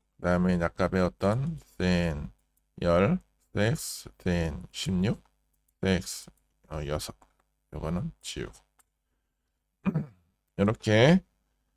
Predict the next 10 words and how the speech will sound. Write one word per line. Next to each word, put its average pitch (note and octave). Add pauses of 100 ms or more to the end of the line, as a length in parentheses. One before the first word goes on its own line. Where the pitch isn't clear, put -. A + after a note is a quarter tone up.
(400)
어, G2
공부해봤습니다. F#2+
붙여넣기 A2
하고 G#2 (320)
<clears throat> D#3+
복습. - (1400)
복습을 F#2
한 F#2+
번 D#2
더 -